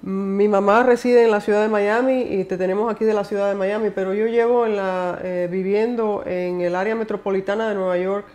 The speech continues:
eh, bueno, desde el año mil novecientos noventa y cinco y había vivido en esta zona, eh, tres años antes en mi, en mi vida. Eh, la, lo que se opina de Cuba y la situación de los cubanos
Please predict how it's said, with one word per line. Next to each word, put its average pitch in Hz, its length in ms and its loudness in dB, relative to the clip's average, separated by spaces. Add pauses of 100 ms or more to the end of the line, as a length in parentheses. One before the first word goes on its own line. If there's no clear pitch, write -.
(200)
eh, 170 480 -4
bueno, 214 220 -4
desde 180 140 0
el 170 60 -2
año 196 360 -2 (440)
mil 220 160 0
novecientos 220 400 2
noventa 190 380 2
y 180 60 0
cinco 202 560 -4 (640)
y 190 500 0 (220)
había 202 260 4
vivido 226 320 4
en 220 80 2
esta 214 220 -4
zona, 214 460 -2 (100)
eh, 175 320 -2
tres 202 240 -4
años 214 260 2
antes 208 300 4
en 196 100 0
mi, 170 220 -2
en 170 100 -2
mi 175 100 -2
vida. 214 360 0 (440)
Eh, 202 460 2 (300)
la, 196 420 4
lo 202 180 2
que 202 140 2
se 196 540 2
opina 254 720 4
de 180 300 0
Cuba 233 580 4
y 180 220 0
la 175 240 2
situación 185 400 -2
de 220 60 2
los 220 100 0
cubanos 196 480 2